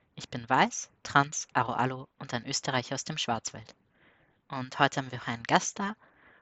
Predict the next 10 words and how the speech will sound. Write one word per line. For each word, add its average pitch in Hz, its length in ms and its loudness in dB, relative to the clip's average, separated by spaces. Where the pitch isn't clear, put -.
und 156 220 -4
ich - 260 -8
würd 151 140 -4
unsere 160 200 -4
Gastperson - 420 -4
bitten, 160 260 -10
sich - 180 -10
gleich 160 200 2
selbst - 280 -2
vorzustellen. - 540 0